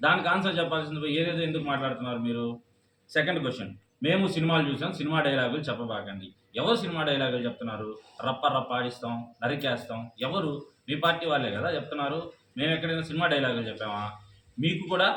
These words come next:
ముఖ్యమంత్రి చంద్రబాబు నాయుడు గారు, మీరు యాక్సెప్ట్ చేసినా చేయకపోయినా నాకైనా మీకైనా ఎవరికైనా ఆయనే ముఖ్యమంత్రి. రెండు వేల ఇరవై తొమ్మిది వరకు ఆయనే ముఖ్యమంత్రిగా ఉంటారు. అది మీరు అందరూ యాక్సెప్ట్ చేయాల్సిందే. అవి సినిమా డైలాగులు ఎలా అవుతాయి? అలాగే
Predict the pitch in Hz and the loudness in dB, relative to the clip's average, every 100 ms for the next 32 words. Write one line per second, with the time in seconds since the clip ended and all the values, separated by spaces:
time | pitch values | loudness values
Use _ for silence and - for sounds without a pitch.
0 | 233 - 135 180 160 160 - 147 151 139 | -2 -8 -2 0 0 -2 -2 -2 0 0
1 | 120 107 101 101 113 139 123 - 202 160 | 0 -2 -4 -4 -4 0 0 0 -2 -4
2 | 175 180 185 165 160 160 147 165 127 135 | -6 -2 -2 -2 -2 -2 -2 -2 0 2
3 | 160 143 131 151 156 139 151 139 151 135 | 2 0 0 0 2 0 0 -2 -2 -2
4 | 165 185 180 185 269 - - - 143 202 | -2 -2 -2 0 -2 -6 -20 -2 4 6
5 | 233 196 180 165 147 139 147 147 - - | 4 2 -2 -2 0 -2 -2 -4 -12 -20
6 | - 143 180 190 180 170 160 156 151 - | -6 -2 4 6 8 8 8 6 4 -4
7 | - - - 151 185 185 175 165 185 175 | -12 -18 0 4 4 2 2 2 4 6
8 | 180 180 165 180 156 143 135 131 131 123 | 4 2 0 -2 0 0 2 2 2 2
9 | 131 151 156 147 165 214 180 170 165 143 | 2 2 4 4 4 4 6 4 0 0
10 | 151 151 - 127 120 123 - - - 147 | 2 2 0 0 2 2 0 -10 -2 0
11 | 165 190 208 190 170 160 143 143 135 131 | 2 2 6 6 6 6 6 6 4 2
12 | 127 127 - - - 120 160 131 120 | 0 -2 -8 -18 -6 4 4 6 4